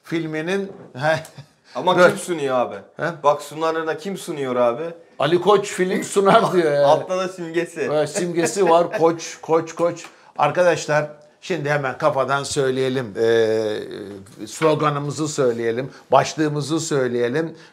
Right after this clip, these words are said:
Speaker 1: Mertcan'la beraberiz ya da namı diğer Mertens'le beraberiz arkadaşlar. Güzel, keyifli. Yine biraz böyle lagaluga, e, yani ağır basan bir sohbet yapacağız. Ve de, e,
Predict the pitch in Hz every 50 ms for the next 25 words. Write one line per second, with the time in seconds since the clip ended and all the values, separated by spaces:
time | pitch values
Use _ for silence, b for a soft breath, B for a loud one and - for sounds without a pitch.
0 | B - 156 170 170 170 - 190 180 165 165 170 165 151 160 156 156 151 151 139
1 | 156 135 123 139 131 - - - 143 143 143 143 139 135 127 110 - B B B
2 | B - 131 143 147 143 139 139 139 120 131 127 127 127 123 127 139 147 147 143
3 | - 139 131 123 - 139 139 127 131 131 131 139 135 120 120 131 127 117 107 95
4 | 113 110 107 - 117 110 110 107 104 - - 151 156 151 B B B B B B
5 | B B _ - 165 170 196 185 180 - 185 180 180 175 147 - 175 190 180 143
6 | 170 B B B - 208 214 214 208 185 202 202 190 190 185 156 156 185 190 185
7 | 185 185 185 185 175 180 B B B B - - 165 - 180 180 180 185 185 190
8 | 190 180 160 - - - 147 147 147 143 139 139 139 139 135 131 139 147 147 147
9 | 147 147 139 123 - - b b b b _ 127 143 151 160 170 165 180 170 -
10 | 185 175 175 175 170 151 - 185 170 160 170 180 180 180 180 170 165 165 175 160
11 | 156 180 175 190 190 185 - - b b b b b b b b b 123 127 160
12 | 196 196 190 196 196 208 208 202 - - b b b b b b _ 143 147 151